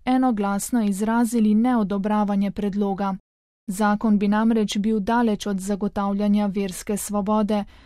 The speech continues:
ampak bi prej omejil versko prakso, zatrjujejo pri filipinski škofovski konferenci.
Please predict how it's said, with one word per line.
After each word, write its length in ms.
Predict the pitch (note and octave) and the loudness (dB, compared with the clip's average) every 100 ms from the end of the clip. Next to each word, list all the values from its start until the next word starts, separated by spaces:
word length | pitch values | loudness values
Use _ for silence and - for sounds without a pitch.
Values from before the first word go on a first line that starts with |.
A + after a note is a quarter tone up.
| - | -16
ampak 360 | - G#3+ G#3 G3+ | -4 0 0 -2
bi 240 | F3+ G3+ | -2 -4
prej 340 | F#3+ A#3+ A#3 A#3 - | -4 -2 0 0 0
omejil 480 | G#3 G#3+ B3 B3+ | 2 4 2 2
versko 440 | G#3 A3 G#3+ - A3+ | 2 0 0 -4 -6
prakso, 600 | A#3 G#3+ G3 - G#3 G3 - - - | -2 -2 -4 -6 -6 -6 -8 -20 -12
zatrjujejo 840 | G3 G#3 - G#3+ A3+ A3 G3+ G3 | -6 -4 -2 -2 0 0 0 -2
pri 200 | F3+ G#3 | -4 -4
filipinski 760 | G3+ G#3+ G#3 A3+ G#3+ G3+ - G#3+ | -2 0 0 2 0 0 -2 -2
škofovski 600 | - A#3+ G3+ G3 - G#3 | -2 -2 -2 -4 -4 -4
konferenci. 800 | G#3 G3 G#3+ G#3 G3 F#3+ G#3 | -4 -2 -2 0 0 -2 -6